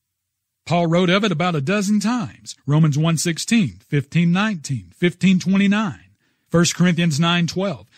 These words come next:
First Corinthians nine eighteen, Second Corinthians four four, nine thirteen, ten fourteen, Galatians one seven, Philippians one twenty-seven,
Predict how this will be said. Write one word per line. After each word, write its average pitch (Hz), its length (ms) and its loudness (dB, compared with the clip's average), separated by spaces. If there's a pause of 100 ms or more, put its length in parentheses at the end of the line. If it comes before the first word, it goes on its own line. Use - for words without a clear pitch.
First - 340 0
Corinthians 185 420 0
nine 175 400 0
eighteen, 185 560 -4 (280)
Second 180 420 -2
Corinthians 170 420 0
four 170 240 -4
four, 233 400 -8 (280)
nine 160 420 2
thirteen, 180 680 -2 (180)
ten 185 320 2
fourteen, 143 720 -4 (240)
Galatians 180 480 2
one 175 220 0
seven, 143 420 -6 (180)
Philippians 175 600 -2
one 170 200 2
twenty-seven, 160 760 -4